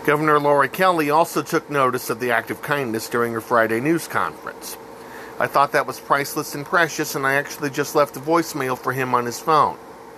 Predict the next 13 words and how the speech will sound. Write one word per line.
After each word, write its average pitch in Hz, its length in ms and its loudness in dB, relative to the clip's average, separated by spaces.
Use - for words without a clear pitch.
I 104 100 0
hope 139 200 0
to 131 80 -14
talk 143 340 2
with 160 200 2
him 131 240 -4
and 123 120 -8
thank 131 280 -4
him 127 80 -4
personally 139 580 -2
for 127 160 -2
that 123 220 0
gesture. 135 500 0